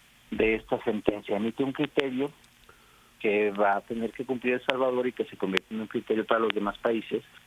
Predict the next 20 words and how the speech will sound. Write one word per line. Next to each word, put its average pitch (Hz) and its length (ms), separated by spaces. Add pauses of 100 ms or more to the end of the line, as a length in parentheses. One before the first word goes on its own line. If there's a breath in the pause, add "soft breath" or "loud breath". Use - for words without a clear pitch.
(560)
que 98 120
es 95 140
que 131 100
los 120 160
doctores 113 360
tienen 123 300
prohibido 104 560
ya 101 200
denunciar 120 580 (600)
delitos, 107 580 (360)
no 101 120
solo 117 260
abortos, 101 440
sino 90 180
incluso 98 300
infanticidio, 113 800 (1300)
cuando 127 380
se 139 140
trata 127 460
de 120 460